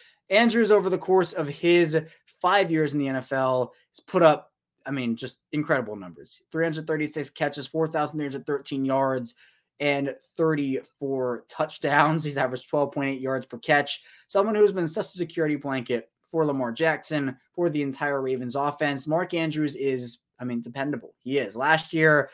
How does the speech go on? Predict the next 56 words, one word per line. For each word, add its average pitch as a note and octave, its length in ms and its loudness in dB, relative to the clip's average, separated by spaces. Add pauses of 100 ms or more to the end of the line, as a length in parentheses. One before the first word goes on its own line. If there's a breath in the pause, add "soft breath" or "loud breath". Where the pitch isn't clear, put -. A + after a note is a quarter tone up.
(320 loud breath)
had F3+ 200 6
a D#3+ 40 2
couple C#3 320 0
of B2+ 60 -6
injury E3 420 2
issues, D#3+ 520 2
some, A2 300 -6
uh, A#2 140 -14
weird D3 420 0
stretch D#3 460 2
of, A#2+ 100 -16
like, G2 220 -12 (440)
interesting D#3 520 -6
drops D3+ 640 -4
here D#3+ 220 0
and D3+ 100 2
there. C#3+ 80 0
That, C#3 280 -4
that D#3+ 180 6
Jacksonville F3+ 580 2
game, C3+ 240 -2
I B2+ 80 -4
think, B2+ 240 -4
was A#2+ 100 -8
one A#2 360 -6 (400)
where B2 400 2
he, F#3 360 -6 (100)
I F3+ 100 0
don't F3 120 2
know, C#3 140 4
it A#2+ 60 -4
was B2+ 120 -6
kinda C4 240 0
weird. D#3+ 340 4
It C3 220 -8
wasn't F#3 320 -2
Mark D#3 300 2
Andrews, B2 420 -6
but A#2+ 320 -4
I D3 60 -8
felt, F#3 240 0
it D#3 100 -6
felt A#3+ 160 2
like G3+ 140 0
he G3 80 2
was E3 100 0
getting D3+ 180 -4
slowed. D3 540 0 (160 soft breath)
What E3+ 120 4
was D3+ 100 -4
it? A#2 80 -6
He A2+ 80 -8
had, A#2+ 200 -4
like, A2+ 220 -8
a F2+ 140 -12
shoulder D3 960 0